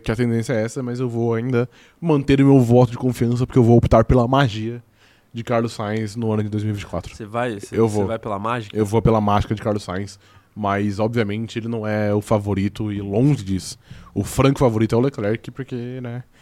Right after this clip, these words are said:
Speaker 1: ele é o menininho da Ferrari.
Speaker 2: O menino de ouro.
Speaker 1: É.
Speaker 2: Menino de ouro. <clears throat> Tá aí. É.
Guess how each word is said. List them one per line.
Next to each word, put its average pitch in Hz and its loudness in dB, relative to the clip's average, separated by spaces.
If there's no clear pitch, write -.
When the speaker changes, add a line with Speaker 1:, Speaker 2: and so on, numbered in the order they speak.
Speaker 1:
ele 180 8
é 147 10
o 147 6
menininho 147 4
da 131 2
Ferrari. 85 -2
Speaker 2:
O 123 -12
menino 135 -6
de 135 -6
ouro. 113 -2
Speaker 1:
É. 92 0
Speaker 2:
Menino 127 -10
de 123 -10
ouro. 98 -8
<clears throat> 143 -12
Tá 123 -4
aí. 120 -8
É. 107 -6